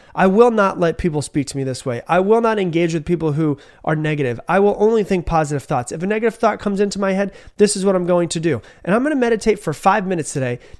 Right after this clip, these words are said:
and I'm gonna ask myself this question. What am I grateful for?" And I'm gonna have as many things as possible that I can come up into my mind and be grateful for it. That is how you wake up and you set your ship in the direction,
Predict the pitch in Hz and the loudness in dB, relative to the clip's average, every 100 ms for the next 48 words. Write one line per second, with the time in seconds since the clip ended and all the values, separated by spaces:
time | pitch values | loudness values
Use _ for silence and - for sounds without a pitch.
0 | - 160 196 220 175 180 - 170 - 151 | -4 0 2 0 0 -2 0 -2 0 -4
1 | - 156 - 123 - 107 107 131 190 214 | -2 -6 -4 -4 -4 -10 -10 0 0 0
2 | 196 180 165 143 143 135 - 113 120 107 | -2 -2 -2 -2 -4 -4 -8 -8 -6 -4
3 | 156 202 190 139 147 202 254 247 233 214 | -2 -2 -2 -4 -2 -2 -2 -2 -4 -4
4 | - 180 175 - 160 147 175 - 165 147 | -4 -4 -4 -6 -4 -4 -6 -6 -4 -4
5 | 147 165 160 180 175 170 170 139 131 135 | -6 -4 -4 -4 -4 -2 -2 -2 -4 -6
6 | 131 127 135 120 113 - 92 - _ _ | -8 -4 -6 -6 -10 -10 -12 -12 _ _
7 | _ _ _ - _ - 190 247 233 208 | _ _ _ -20 _ -2 0 0 -2 -2
8 | - 208 180 175 147 175 196 208 160 - | 0 0 0 -2 -2 -2 0 0 0 -2
9 | - - - 165 180 180 - - 226 233 | -14 -20 -6 -4 -2 -2 -4 0 0 0
10 | - 175 190 180 - _ - - 302 240 | -4 0 2 0 -4 _ -12 -6 -2 -2
11 | - - - - 208 196 160 180 208 233 | -2 -12 -4 0 2 2 2 2 2 -2
12 | - 147 147 | -2 -2 -2